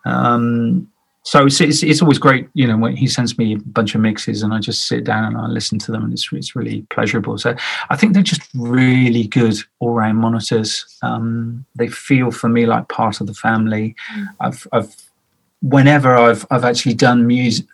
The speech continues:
Speaker 1: uh, done mixes myself on the speakers, they translate really well on other systems. Um, so yeah, I, I, I just trust them, and, and I think it's, it's really, it,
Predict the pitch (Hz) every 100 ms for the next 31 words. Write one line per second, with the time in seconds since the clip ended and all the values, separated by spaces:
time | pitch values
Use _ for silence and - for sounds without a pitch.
0 | - 127 139 135 123 117 117 120 - 123
1 | - 120 110 - 123 123 131 120 - 131
2 | 127 117 - 110 - 120 120 123 117 127
3 | 123 120 117 120 120 123 123 120 135 131
4 | - 127 123 127 - - - - - -
5 | _ - 113 113 113 113 113 117 117 117
6 | 139 _ _ _ _ _ _ _ _ _
7 | - - - - 113 113 - 120 107 -
8 | _ - 113 104 135 - - 208 - -
9 | 120 - 117 113 _ 123 131 131 131 147
10 | 139 143 139 - - - - 151 151 135
11 | 135 - - _ - 92 - 180